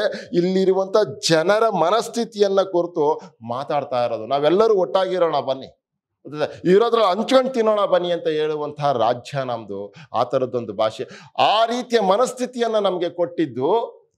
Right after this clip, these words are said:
ನಮ್ಮ ಭಾಷೆ ಅಂತ ಮಾತಾಡ್ತಾ ಇರೋದು. ಮುಂದಕ್ಕೆ ನೋಡೋಣ. "ಕನ್ನಡದ ಹೊಲ ಮಣ್ಣು ಎನಗೆ ನವನಿಧಿ ಹೊನ್ನು, ಕನ್ನಡದ ತಿಳಿಜಲವು ಸುದಯ ಪಲ್ವಲವು, ಕನ್ನಡದ ಹೂಗಿಡವು ಎನ್ನೊಡಲಿಗದ ತೊಡವು, ಕನ್ನಡದ ಪಶು ಪಕ್ಷಿ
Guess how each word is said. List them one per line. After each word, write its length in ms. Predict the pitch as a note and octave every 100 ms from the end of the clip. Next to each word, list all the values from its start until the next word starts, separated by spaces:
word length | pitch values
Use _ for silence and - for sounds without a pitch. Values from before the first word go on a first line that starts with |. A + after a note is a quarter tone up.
| -
ನಮ್ಮ 220 | A2 A#2
ಭಾಷೆ 680 | F#2 A2+ D#3+ - C#3+ A#2+ G#2
ಅಂತ 160 | A2+
ಮಾತಾಡ್ತಾ 500 | D#3+ A#2+ G2+ G2 F2
ಇರೋದು. 300 | F2 E2+ _ -
ಮುಂದಕ್ಕೆ 320 | C#3 C3 B2
ನೋಡೋಣ. 160 | F#2+ E2 _ _ _ _ _ _ _ _ _ _ _ _ _ _ _ _ _ _ _ _ _ -
"ಕನ್ನಡದ 460 | G3+ G3+ B3 B3+ B3
ಹೊಲ 320 | A3+ F3 A3
ಮಣ್ಣು 600 | A#3 A3+ G#3+ G#3+ A3 A3+
ಎನಗೆ 360 | G#3+ G#3 G3+ G3
ನವನಿಧಿ 480 | F3 F#3+ G3+ F3+ F#3+
ಹೊನ್ನು, 720 | C#3+ D#3 D3+ A2+ F#2+ G2 -
ಕನ್ನಡದ 580 | B2+ C#3+ G3 F#3 F#3+ F#3+
ತಿಳಿಜಲವು 680 | E3+ E3+ E3 D#3 D3+ D3+ E3
ಸುದಯ 400 | D#3+ C#3 D3+ D#3+
ಪಲ್ವಲವು, 760 | D#3 C#3 B2+ A2+ F#2+ E2 D#2 _ _ _ _
ಕನ್ನಡದ 520 | - D#3+ F#3 A3+ A#3 A3+
ಹೂಗಿಡವು 920 | G#3+ G#3 G#3 G#3 G3+ G3 G3+ G#3 G#3
ಎನ್ನೊಡಲಿಗದ 720 | G3+ F#3+ F3 E3+ G3 F3+ F3
ತೊಡವು, 640 | F3+ E3 D#3+ D#3+ E3 E3+
ಕನ್ನಡದ 520 | E3+ C#3+ E3 F3 D#3 E3+
ಪಶು 260 | D3+ D#3+
ಪಕ್ಷಿ 760 | D#3 D3 - C#3 C#3 C#3+ D3+